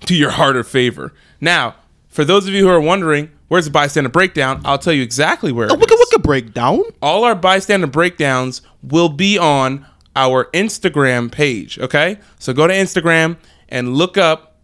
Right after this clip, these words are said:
Speaker 1: at E N T underscore exchange, okay?
Speaker 2: Yeah.
Speaker 1: Follow us, get a follow back.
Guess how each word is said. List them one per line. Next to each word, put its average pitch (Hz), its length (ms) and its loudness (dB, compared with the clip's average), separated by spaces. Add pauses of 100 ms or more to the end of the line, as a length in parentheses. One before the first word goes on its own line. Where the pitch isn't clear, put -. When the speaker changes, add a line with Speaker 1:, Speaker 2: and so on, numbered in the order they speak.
(240)
Speaker 1:
at 170 340 -4 (100)
E 175 140 2
N 175 140 -2
T 175 220 -4
underscore 156 440 -2
exchange, - 720 -6
okay? 156 460 -4
Speaker 2:
Yeah. 117 480 -6
Speaker 1:
Follow 160 260 2
us, 254 360 -2 (180)
get 139 140 0
a - 20 -2
follow 139 300 -2
back. 139 280 0